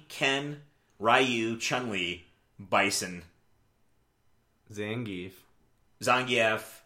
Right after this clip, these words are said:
Speaker 1: and Dhalsim. And then there's a new, like, Iron Sheik looking motherfucker.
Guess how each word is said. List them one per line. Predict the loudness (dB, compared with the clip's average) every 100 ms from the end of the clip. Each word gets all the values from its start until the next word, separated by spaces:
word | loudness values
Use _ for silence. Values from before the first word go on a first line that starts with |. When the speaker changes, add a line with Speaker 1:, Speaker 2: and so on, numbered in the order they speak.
| _
Speaker 1:
and | -4 -2 -2 -2
Dhalsim. | 2 2 0 -8 -12 _ _ _ _ _ _ _ _ _ _ _ _ _ _ _ _ _ _ -8
And | -4 0
then | 2 0 0
there's | -2 -2
a |
new, | -2 0 2
like, | 4 2 -2 -14 _ 0
Iron | 2 2 0
Sheik | 0 0 0
looking | -2 0
motherfucker. | -2 -2 2 2 2 -2 -2